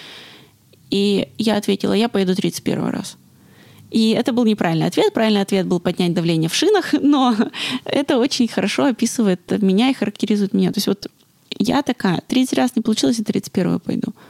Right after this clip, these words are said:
Ну, потому что вот мне надо, я хочу. И с дрифтом у меня вот такой настрой есть. И сейчас еще, знаешь, очень, э, тоже для меня, наверное,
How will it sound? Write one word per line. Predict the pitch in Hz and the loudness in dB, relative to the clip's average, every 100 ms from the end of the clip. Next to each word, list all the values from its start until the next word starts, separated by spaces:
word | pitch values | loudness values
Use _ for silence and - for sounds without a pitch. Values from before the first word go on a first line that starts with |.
| - - - | -20 -10 -2
Ну, | 220 | -2
потому | 233 226 226 | 0 0 0
что | - | 0
вот | 190 185 | -2 0
мне | 208 208 | 2 2
надо, | 202 240 240 | 2 0 0
я | 190 180 | 0 -2
хочу. | - - - - - - - - - _ | -6 -8 -10 -12 -20 -20 -20 -20 -20 _
И | 208 202 196 190 196 202 - | 0 2 2 2 2 0 -2
с | 202 - | -8 -2
дрифтом | 214 277 - 220 | 0 0 2 2
у | 196 | 4
меня | 190 196 240 226 - | 4 4 2 2 -2
вот | 254 208 190 - _ _ _ _ _ - | -4 -4 -4 -6 _ _ _ _ _ -6
такой | 214 - | -4 0
настрой | 104 - - 98 | 0 0 -2 -2
есть. | - - - - _ _ _ _ _ _ _ _ - - | -2 -4 -8 -14 _ _ _ _ _ _ _ _ -20 -2
И | 226 | -2
сейчас | - 277 277 | 0 -2 -2
еще, | 262 233 | -2 0
знаешь, | 247 277 226 | 2 0 -2
очень, | - - 202 101 | -2 -2 0 0
э, | - - - - | -2 -2 -2 -2
тоже | 107 196 | -2 -2
для | - 196 | 0 2
меня, | 208 202 | 2 2
наверное, | 196 196 202 185 | 2 0 0 -2